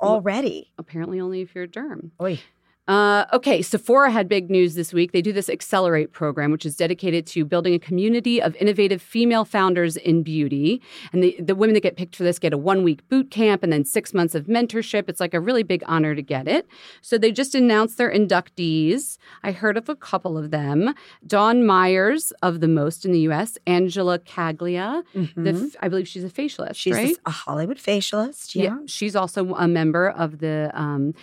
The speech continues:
Speaker 1: Sephora Accelerate program. Eileen Way of Zero Waste Beauty in China, Renate Lorenzo of Own Authentic Cosmetics in Mexico, and a bunch of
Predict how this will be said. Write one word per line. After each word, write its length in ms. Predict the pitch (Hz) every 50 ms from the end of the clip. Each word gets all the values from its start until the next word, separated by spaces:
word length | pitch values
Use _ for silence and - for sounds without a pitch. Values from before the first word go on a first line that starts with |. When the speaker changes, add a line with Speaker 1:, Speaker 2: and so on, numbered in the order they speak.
| - _
Speaker 1:
Sephora 520 | - - 180 165 - - 170 156 160 147
Accelerate 460 | - 160 - - 165 147 151 156 160 -
program. 400 | - 156 151 151 170 170 180 170 - - - - - -
Eileen 400 | 175 180 185 180 175 175 180 185
Way 340 | 202 240 233 226 233 233 220
of 140 | 147 165 151
Zero 300 | 156 190 180 175 175 170
Waste 240 | 165 165 165 -
Beauty 240 | - 175 170 156 156
in 80 | 156 160
China, 640 | 165 - 240 233 233 233 233 233 226 226 220 226 226 - - - - - _
Renate 540 | - 165 185 180 180 180 175 175 170 160 160
Lorenzo 560 | 156 151 156 190 254 269 262 254 226 254 240
of 140 | 208 175 165 165 -
Own 260 | 190 214 220 226 233
Authentic 520 | - - 165 170 - 196 175 175 196 -
Cosmetics 460 | - - 165 156 - 170 156 156 - -
in 80 | 151
Mexico, 460 | 175 202 240 - - - 262 240 233
and 140 | - - 160
a 40 | 156
bunch 300 | 156 - 175 170 170 -
of 100 | 160 -